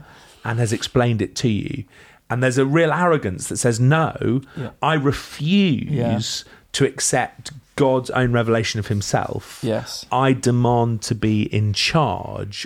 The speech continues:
Speaker 1: of my own journey to God."
Speaker 2: Mm.
Speaker 1: Um, and, and I think that,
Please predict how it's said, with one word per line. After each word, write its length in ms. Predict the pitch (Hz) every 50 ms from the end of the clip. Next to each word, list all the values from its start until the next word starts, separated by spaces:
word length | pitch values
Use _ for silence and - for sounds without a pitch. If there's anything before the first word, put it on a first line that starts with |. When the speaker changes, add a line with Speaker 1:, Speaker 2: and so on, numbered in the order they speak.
| -
Speaker 1:
of 160 | - 104 92 95
my 220 | 98 95 98 98
own 160 | 98 95 92
journey 280 | 92 98 87 87 90 92
to 120 | 90 - -
God." 380 | 107 95 92 - - 117 - - -
Speaker 2:
Mm. 300 | 147 123 113 107 104 101 - - _ _ _ _ _ -
Speaker 1:
Um, 480 | - 113 110 107 104 104 104 107 107 110 - - - _ _ _ _ _ _ -
and, 240 | - 117 120 120 - - -
and 140 | 113 120
I 140 | 117 120 123
think 380 | 107 - - 143 127 - - 113
that, 640 | 120 120 113 - - - - - - - - -